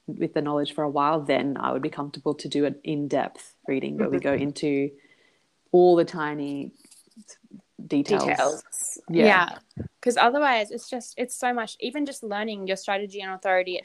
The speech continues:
Speaker 2: first and trying to experiment with that takes a long time.
Speaker 1: Oh, yeah,
Speaker 2: Um,
Speaker 1: definitely.
Speaker 2: and I'm, I still am definitely experimenting with it. <laughs> So
Speaker 1: Oh, yeah, me
Speaker 2: I'm
Speaker 1: too.
Speaker 2: trying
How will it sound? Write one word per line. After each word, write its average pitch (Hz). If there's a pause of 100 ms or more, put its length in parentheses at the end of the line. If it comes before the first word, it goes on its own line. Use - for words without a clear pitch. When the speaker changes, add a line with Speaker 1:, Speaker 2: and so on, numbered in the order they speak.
(120)
Speaker 2:
first 190
and 185
trying 175
to 175
experiment 180
with -
that 185
takes -
a 233
long 254
time. 254
Speaker 1:
Oh, 170
yeah, 151 (180)
Speaker 2:
Um, 208
Speaker 1:
definitely. 170 (220)
Speaker 2:
and 233
I'm, 226 (280)
I 233
still 247 (340)
am 226
definitely 214
experimenting 202
with 180
it. 175
<laughs> 311 (800)
So 196 (100)
Speaker 1:
Oh, 214
yeah, 156 (100)
me 185
Speaker 2:
I'm 208
Speaker 1:
too. 214 (380)
Speaker 2:
trying 220